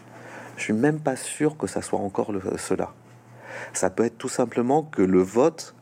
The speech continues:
s'est décentré, n'est plus aussi important. Notamment parce que quand on s'exprime,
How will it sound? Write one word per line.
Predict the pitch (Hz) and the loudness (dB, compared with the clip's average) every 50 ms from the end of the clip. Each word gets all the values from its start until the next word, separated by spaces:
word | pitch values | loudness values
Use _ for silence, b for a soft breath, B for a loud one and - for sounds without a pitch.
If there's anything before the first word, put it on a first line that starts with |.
| - - - | -18 -10 -6
s'est | - - 104 | -2 -2 0
décentré, | 92 92 110 107 - - 110 107 - - - - 98 101 | 0 2 0 0 0 -4 -6 -6 -6 -6 -6 -6 -6 -2
n'est | - 98 101 | 0 0 0
plus | - - - 131 | 0 2 4 4
aussi | 117 117 - - - 131 | 4 4 2 0 0 2
important. | 120 120 117 - 117 - - - 104 101 - B B B B B B B B B B B B | 2 2 2 0 -4 -4 -2 -4 -4 -4 -6 B B B B B B B B B B B B
Notamment | 104 98 - 107 113 151 175 | 0 2 4 4 4 4 2
parce | - 95 - | 2 0 0
que | - 95 | 0 0
quand | 90 - 107 - - | 2 2 -2 -2 -2
on | 101 | -4
s'exprime, | - - 92 - - - - 196 202 214 120 | 0 0 0 0 -2 -2 0 2 2 2 2